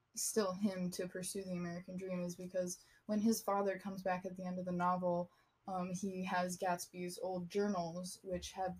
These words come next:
um, like, a schedule written in them, like, from when he was a child. Like,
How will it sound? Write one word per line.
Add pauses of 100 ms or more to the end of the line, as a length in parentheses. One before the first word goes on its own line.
(520)
um,
like,
a
schedule
written
in
them, (100)
like,
from
when
he
was
a
child.
Like,